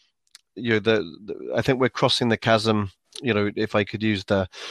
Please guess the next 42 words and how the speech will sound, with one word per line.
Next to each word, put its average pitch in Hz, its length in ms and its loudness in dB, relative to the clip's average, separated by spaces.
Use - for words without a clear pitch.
the, 127 120 0
the, 113 240 4
the 117 120 2
expression 117 500 2
from 110 160 -2
the 104 80 0
book, 120 460 2
um, 107 360 4
I 107 80 0
think 120 180 -2
we're 120 80 0
getting 117 340 2
past 117 420 2
the 110 80 -6
tipping 107 380 -4
point, 101 420 -4
you 110 100 -2
know, 101 200 -2
and 104 160 -2
we 107 80 -2
will 107 220 0
do 107 200 -2
over 101 140 0
the 101 120 -4
next 101 260 -4
twelve 101 280 -2
months. - 380 -2
I 135 80 6
think 185 300 2
for, 143 520 6
uh, 117 260 4
for - 140 -8
senior 143 380 2
execs, - 720 0
uh, 113 340 0
and 120 140 0
I've 113 140 2
talked 131 320 -2
a 127 40 -6
lot 123 140 2
about, 110 400 0
uh, 104 500 0